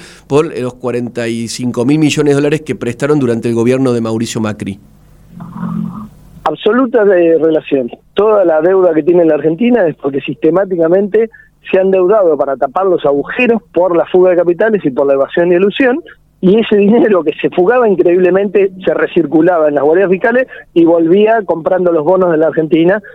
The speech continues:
Speaker 2: y después metiéndole presión para que los pagara y para que hiciera políticas económicas para que los pagara. Esto respecto de la deuda con acreedores privados. Respecto de la deuda con los organismos como el F M I,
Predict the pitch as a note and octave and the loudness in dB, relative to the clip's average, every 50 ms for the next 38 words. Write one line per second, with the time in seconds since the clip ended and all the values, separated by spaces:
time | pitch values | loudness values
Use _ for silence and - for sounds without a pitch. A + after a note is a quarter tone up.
0 | - _ _ - D#3 E3 D3+ C#3+ - F3+ F3 F3 D#3 D3 F3 E3+ E3 D#3+ D#3 D#3 | -20 _ _ 0 2 2 2 2 0 0 0 0 0 2 2 2 2 2 2 0
1 | C#3+ - D3+ - - F#3 F#3 F3 E3+ D3+ D3 C#3+ C#3+ C3 - - D3 D#3 E3+ F3 | 0 -2 -2 -2 0 0 0 0 0 -2 0 0 -2 -2 -2 -2 -2 0 0 -2
2 | E3+ E3+ D3+ D#3+ C#3+ D3+ C#3 C3+ C3 C3 - - D#3+ D3+ C#3+ D3 D#3 D#3+ D3+ D#3+ | -2 -2 -2 -2 0 -2 -2 -2 -4 -4 -2 0 0 0 0 0 0 0 2 2
3 | D3 D3 C3+ C3 C#3+ C3 D3 D3 D#3+ E3+ E3+ D#3+ D#3 B2+ - B2+ B2+ A#2+ B2+ B2 | 2 0 0 0 0 0 0 0 0 0 0 0 0 0 0 -2 -2 -2 -2 -4
4 | - - C3+ C#3 C3+ G#2 A2 A2+ - - _ _ _ _ _ - E3 F3+ - - | -2 -2 -2 -2 -2 -2 -6 -8 -12 -16 _ _ _ _ _ -2 -2 -2 0 -2
5 | A3 F3+ D#3+ D#3 - - E3 D3+ D#3 F3 D3 D3 C#3+ C#3 D3+ E3+ F3+ F#3 F#3+ F#3+ | -2 -2 -2 -4 -4 -4 -4 -2 -2 -2 0 0 2 2 2 2 2 2 2 0
6 | D#3+ D#3 D3 C#3+ C3 D3 D3+ D3+ D3+ C#3+ C#3 - - B2+ B2+ A#2+ - C3 A#2+ A#2 | 0 0 -2 -2 0 0 2 2 2 2 0 0 2 2 2 2 2 0 -2 0
7 | B2 A#2+ - - G3 F#3+ F#3 G#3+ F#3+ F3+ F#3 F#3 F#3+ G#3 G3+ F#3 D#3+ D3+ C#3 A#2 | -2 -4 -2 -2 -4 -2 0 0 2 2 2 2 2 2 2 2 2 2 0 0
8 | C3+ C3 B2+ B2+ - - C#3 D3 E3+ G#3 A3 F#3+ D#3 C3 A#2+ C3 C#3 D3 E3 F3 | -2 -4 -4 -4 -2 -2 0 2 2 2 2 0 -2 -4 -6 -4 -4 -2 -2 -2
9 | D3+ F#3+ G#3 G#3 G3 F#3+ G#3 B3 | -2 0 0 0 2 0 0 -2